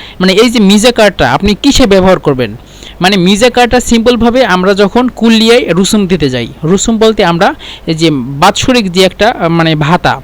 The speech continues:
বাৎসরিক একটা ভাতা নেয় আমাদের কাছ থেকে, বা বাৎসরিক একটা মানে টাকা নেয় আমাদের কাছ থেকে, যে দেড় হাজার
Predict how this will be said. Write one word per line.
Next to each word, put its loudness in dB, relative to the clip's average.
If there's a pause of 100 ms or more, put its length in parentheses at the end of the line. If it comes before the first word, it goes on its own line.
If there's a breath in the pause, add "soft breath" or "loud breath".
(180)
বাৎসরিক -2
একটা -6
ভাতা -2
নেয় 0
আমাদের 0
কাছ -2
থেকে, -6
বা 0 (400 loud breath)
বাৎসরিক 0
একটা 0
মানে -4
টাকা 0
নেয় 0
আমাদের -2
কাছ -4
থেকে, -2 (880 loud breath)
যে -6
দেড় 2
হাজার 2